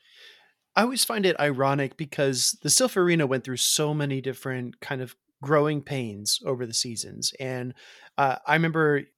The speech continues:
rematch ruling that was kind of given, uh, the last rematch structure was same leads, different back lines,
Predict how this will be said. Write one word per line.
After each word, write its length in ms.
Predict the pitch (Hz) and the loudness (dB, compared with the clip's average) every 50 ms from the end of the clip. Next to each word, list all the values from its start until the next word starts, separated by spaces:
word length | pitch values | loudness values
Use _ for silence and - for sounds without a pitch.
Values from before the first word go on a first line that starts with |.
| _ | _
rematch 520 | 139 135 151 170 185 180 165 160 - - 131 | -10 -4 -2 0 0 0 0 -2 -4 -6 -8
ruling 600 | 123 123 127 131 131 131 139 147 160 175 185 185 _ _ | -6 -4 -2 -2 -2 0 -2 -2 -2 -4 -6 -8 _ _
that 180 | 127 123 - | -4 -4 -4
was 180 | - 123 120 - | -4 -6 -6 -4
kind 200 | - 151 139 131 | -4 -4 -6 -6
of 100 | 120 117 | -8 -6
given, 380 | 120 127 120 117 143 156 156 | -6 -6 -6 -4 -4 -4 -4
uh, 120 | 143 127 - - | -4 -6 -6 -6
the 80 | - 131 | -8 -2
last 300 | 123 139 160 170 - - | 0 2 2 2 0 -2
rematch 320 | 147 147 147 147 135 123 | -2 -4 -4 -4 -2 0
structure 640 | - - - - - 110 123 - - - - 294 - 294 - - - _ | 0 0 0 -2 -6 -8 -6 -6 -4 -4 -4 -6 -8 -10 -14 -20 -20 _
was 340 | _ 135 139 139 135 131 131 | _ 4 4 4 4 4 2
same 340 | - - - 160 180 190 180 | 2 2 2 0 0 0 -2
leads, 360 | 156 147 147 147 143 143 - | -2 -2 -2 -4 -2 -4 -4
different 300 | - 139 - - 131 113 | -4 -4 -8 -8 -8 -8
back 240 | - 113 110 - - | -8 -10 -10 -12 -12
lines, 560 | 123 104 101 92 - - - - - - - | -10 -10 -10 -10 -12 -12 -8 -6 -6 -6 -6